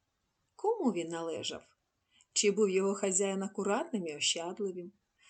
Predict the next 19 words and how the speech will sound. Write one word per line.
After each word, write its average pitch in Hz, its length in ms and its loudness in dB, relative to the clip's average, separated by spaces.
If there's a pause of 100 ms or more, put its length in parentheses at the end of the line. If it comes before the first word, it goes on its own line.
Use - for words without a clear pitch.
(160)
Чи 226 160 4
лагодив 247 560 2
він 277 220 -2
свої 247 280 0
черевики 247 540 -2
в 254 40 2
майстерні? 247 760 0 (800)
Яким 196 400 0
був 220 200 0
початковий 240 720 2
колір 185 340 -2
черевика? 196 680 -4 (1160)
Поступово 294 500 0
збільшуй 214 540 0
час 180 360 0
на 180 60 -6
виконання 185 600 -2
цієї 180 400 -4
вправи. - 600 -10